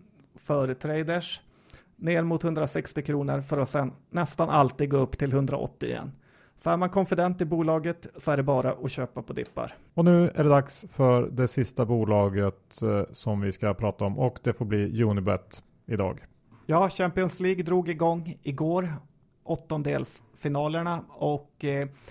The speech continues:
Speaker 1: det är ju väldigt, väldigt mycket reklam för spelbolag i pausarna. Och det som fick mig att tänka till, det var att Unibet nu säger att man tar bort insättningsavgiften,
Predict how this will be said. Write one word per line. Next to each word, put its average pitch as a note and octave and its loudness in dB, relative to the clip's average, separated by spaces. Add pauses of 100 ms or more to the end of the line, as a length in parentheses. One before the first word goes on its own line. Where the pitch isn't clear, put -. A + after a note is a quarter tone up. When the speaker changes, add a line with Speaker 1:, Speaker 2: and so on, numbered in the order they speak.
(240)
Speaker 1:
det F3 -2
är F3+ 4
ju F3 2
väldigt, F3 0
väldigt D3+ -2
mycket D3+ -4
reklam C#3+ -4
för C#3 -6
spelbolag C#3 -2
i B2+ -6
pausarna. B2+ -6 (260)
Och E3 -2
det F3+ 2
som F#3 -2
fick - -4
mig E3 -4
att E3 -4
tänka E3+ -2
till, G3 0
det E3 -2
var D#3 -2
att - -6
Unibet F3 0
nu C#3+ -2 (340)
säger B2+ -2
att C3 -4
man D3 -4
tar D#3+ -2
bort F#3 -2
insättningsavgiften, C#3+ -4